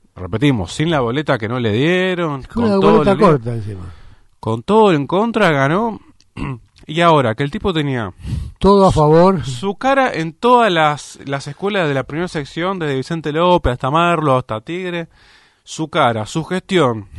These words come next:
Speaker 1: un candidato del peronismo desconocido, porque no lo conocía nadie este chico.
Speaker 2: Ujú.
Speaker 1: La Libertad Avanza fue con un candidato que tampoco es muy taquillero. Cuando tenían todo para por lo menos ganar Tigre y que le vaya, qué sé yo, por lo menos si sacaba ocho puntos era bueno.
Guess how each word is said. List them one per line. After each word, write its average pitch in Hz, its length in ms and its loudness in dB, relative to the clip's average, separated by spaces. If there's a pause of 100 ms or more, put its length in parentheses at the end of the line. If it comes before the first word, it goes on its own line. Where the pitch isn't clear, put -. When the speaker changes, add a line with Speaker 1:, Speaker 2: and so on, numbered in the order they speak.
(220)
Speaker 1:
un 208 140 -8
candidato 185 420 -2
del 165 80 0
peronismo 165 420 -2
desconocido, 127 560 -4
porque 135 140 -6
no 135 60 -4
lo 139 80 0
conocía 131 260 -2
nadie 139 180 -2
este 135 140 -8
chico. 135 300 -2
Speaker 2:
Ujú. 190 140 -6 (760)
Speaker 1:
La 117 80 -6
Libertad 131 300 -2
Avanza 165 280 0
fue 131 180 -6
con 120 140 -6
un 120 60 -8
candidato 120 280 -6
que 107 80 -4
tampoco 107 380 -8
es 92 60 -10
muy 110 240 -8
taquillero. 147 640 -6 (760)
Cuando 120 220 -12
tenían 220 180 -6
todo 214 180 -2
para 135 200 0
por 139 160 -6
lo 151 60 -4
menos 208 260 -6
ganar 127 320 -2
Tigre 170 440 -2
y 117 100 -4
que 101 120 -8
le 98 120 -6
vaya, 113 460 -6 (280)
qué 196 100 -16
sé 110 100 -18
yo, 90 200 -16
por 95 100 -10
lo 120 80 -8
menos 170 260 -10
si - 100 -20
sacaba 98 340 -10
ocho 110 200 -14
puntos 135 380 -14
era 104 120 -6
bueno. 143 280 -2